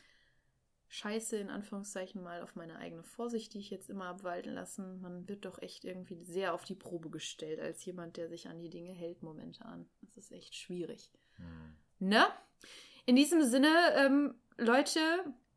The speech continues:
Speaker 1: lasst euch von unserer wunderbaren Podcast-Folge jetzt nicht runterziehen. Es war einfach jetzt nochmal so ein Abriss von dem, wie es läuft und wie es gelaufen ist die letzten Wochen. Und, äh, wir können ja schon mal spoilern. Äh, es gibt auch noch eine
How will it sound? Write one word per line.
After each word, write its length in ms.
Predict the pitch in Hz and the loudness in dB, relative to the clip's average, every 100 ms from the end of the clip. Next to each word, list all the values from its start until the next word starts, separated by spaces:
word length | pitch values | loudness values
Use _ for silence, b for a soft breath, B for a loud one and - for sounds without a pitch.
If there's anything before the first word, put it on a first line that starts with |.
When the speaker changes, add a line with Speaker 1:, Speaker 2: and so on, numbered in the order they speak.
| _ _ - - | _ _ 0 4
Speaker 1:
lasst 260 | 220 240 - | 6 6 6
euch 180 | 247 - | 4 4
von 180 | 247 233 | 4 4
unserer 360 | 240 233 220 | 2 6 4
wunderbaren 840 | 214 277 262 226 233 233 240 247 233 - | 6 6 6 8 8 8 4 2 0 -6
Podcast-Folge 640 | - 240 233 226 - 220 208 | -2 0 0 -2 0 -2 -2
jetzt 140 | 202 | -2
nicht 160 | 202 - | -2 0
runterziehen. 560 | 240 240 233 226 226 | 0 0 0 -2 -2
Es 140 | 202 208 | -2 -4
war 80 | |
einfach 220 | 190 202 196 | -4 -6 -8
jetzt 160 | 196 | -6
nochmal 260 | 190 190 180 | -6 -6 -6
so 140 | 185 | -6
ein 240 | 180 185 b b b b b b b _ | -8 -10 b b b b b b b _
Abriss 420 | 294 - 240 240 | 2 6 4 4
von 220 | - 214 | 2 2
dem, 240 | 208 214 202 | 2 2 0
wie 100 | 202 | -2
es 200 | 208 - | -4 -2
läuft 400 | 214 220 220 196 | 0 0 -2 -6
und 140 | 185 | -8
wie 40 | 196 | -8
es 120 | - | -6
gelaufen 400 | 190 190 190 202 | -4 -4 -4 -4
ist 180 | 233 - | -6 -6
die 60 | 208 | -6
letzten 360 | 202 - 202 | -6 -8 -6
Wochen. 460 | 190 - 196 202 202 b b b b b b b _ | -6 -6 -8 -8 -12 b b b b b b b _
Und, 320 | 196 190 - | -10 -8 -6
äh, 180 | 196 180 | -4 -4
wir 80 | 185 | -4
können 180 | - 214 | -4 -2
ja 80 | 196 | -4
schon 180 | - | -6
mal 100 | 180 | -6
spoilern. 720 | 180 - 196 196 185 185 190 - - | -8 -6 -4 -2 -4 -6 -10 -14 -18
Äh, 40 | 190 185 - _ | -18 -18 -20 _
es 140 | - | -12
gibt 200 | 208 - | -12 -10
auch 100 | 160 | -12
noch 140 | 185 - | -12 -12
eine 360 | 170 170 170 | -12 -12 -14